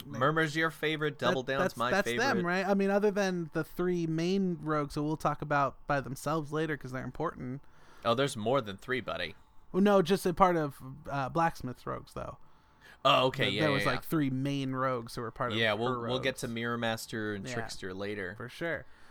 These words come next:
Speaker 2: So,
Speaker 1: Buddy, who do you think we should do next?
Speaker 2: Uh, buddy, I don't know. We'll have, you wanna let the fans in behind the curtain? Maybe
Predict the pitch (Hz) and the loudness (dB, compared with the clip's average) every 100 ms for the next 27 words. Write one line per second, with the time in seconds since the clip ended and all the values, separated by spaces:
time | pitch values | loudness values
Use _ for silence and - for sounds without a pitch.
0 | - - - 208 160 151 143 - - 226 | -20 -4 2 8 8 8 4 0 -2 0
1 | 233 226 208 208 190 190 - 139 143 123 | 0 -2 0 -2 -2 -4 -4 -4 -4 -4
2 | 85 67 - - - - - - - - | -4 -6 -10 -14 -16 -20 -20 -20 -18 -8
3 | 160 220 277 302 349 370 - 208 285 294 | -4 0 0 0 -2 -4 -8 -8 -4 -2
4 | 156 139 156 190 208 240 359 359 151 127 | 0 -2 0 0 0 -2 -2 -2 -4 -6
5 | - - - _ _ _ 147 160 170 175 | -14 -20 -20 _ _ _ -6 -2 -2 -2
6 | 165 180 190 180 185 190 180 - 196 190 | -2 0 0 2 0 0 -2 -2 0 0
7 | 165 185 202 226 190 185 185 - - 185 | -2 -2 0 0 -2 -2 -4 -6 -8 -6
8 | 208 247 214 175 165 151 | -4 -2 -2 -2 -2 -4